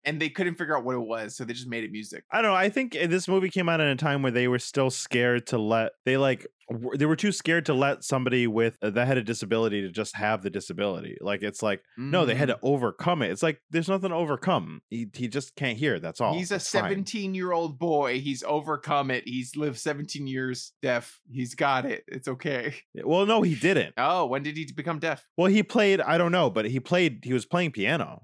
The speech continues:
Speaker 1: Oh, yeah.
Speaker 2: As if he, like, misses music.
Speaker 1: Hey, Beethoven was deaf,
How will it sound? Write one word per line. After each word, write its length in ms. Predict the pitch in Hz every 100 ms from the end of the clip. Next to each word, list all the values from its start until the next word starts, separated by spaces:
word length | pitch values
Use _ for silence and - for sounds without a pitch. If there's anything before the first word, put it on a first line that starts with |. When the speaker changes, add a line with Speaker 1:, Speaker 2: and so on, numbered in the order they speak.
| -
Speaker 1:
Oh, 520 | 123 135 139 139 131
yeah. 100 | 120
Speaker 2:
As 160 | 131 135
if 120 | 151
he, 120 | 160
like, 200 | 151 110
misses 540 | 110 165 175 139 110 95
music. 520 | 87 80 - - - _
Speaker 1:
Hey, 280 | 139 185 139 131
Beethoven 440 | 156 202 180 180
was 120 | 131
deaf, 300 | 127 127 165